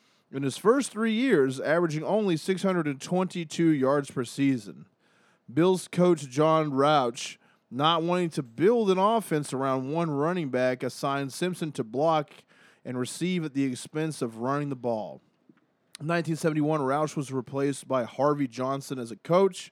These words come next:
who devised a new offense for Simpson, but O J still had a shit-ass year. Nineteen seventy-one season, Johnson was fired, and Lou Saban became the head coach,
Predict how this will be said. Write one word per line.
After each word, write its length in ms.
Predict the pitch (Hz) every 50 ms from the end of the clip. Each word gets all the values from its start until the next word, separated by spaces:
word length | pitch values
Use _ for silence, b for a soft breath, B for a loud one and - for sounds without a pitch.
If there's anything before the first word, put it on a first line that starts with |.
| b b b b b b b b b
who 60 | 135
devised 520 | 127 120 - 127 135 139 135 120 - 123
a 40 | 120
new 200 | 147 208 233 208
offense 440 | 180 160 151 - - 156 151 147 -
for 120 | - 127
Simpson, 640 | 113 - - 170 180 175 160 - 135 123 120 120 - b b b b b b
but 120 | - 143
O 180 | 131 143 151 160
J 200 | 143 147 147 143
still 440 | 139 - - - 175 175 165 151 135 127 135
had 100 | 135 127
a 60 | 113
shit-ass 640 | 127 - - - 165 160 151 147 143 139 135 - -
year. 400 | 180 185 185 175 165 160 156 - b b b b b b b b
Nineteen 520 | 117 123 143 156 165 175 165 - 185 165 151
seventy-one 680 | - - 170 156 143 139 131 139 175 233 254 233 190
season, 320 | - 180 160 143 143 139
Johnson 440 | 127 123 139 156 170 180 165 - 151
was 120 | 135 127 -
fired, 400 | - 135 131 135 135 131 131 131
and 280 | 127 123 127 127 120 127
Lou 380 | 143 165 196 254 285 294 302
Saban 640 | 294 - - - 240 233 208 180 139 123 110 110 113
became 320 | 123 127 - 143 131 127
the 120 | 127 123 127
head 220 | 143 151 165 175
coach, 480 | - - 151 135 123 123 117 - -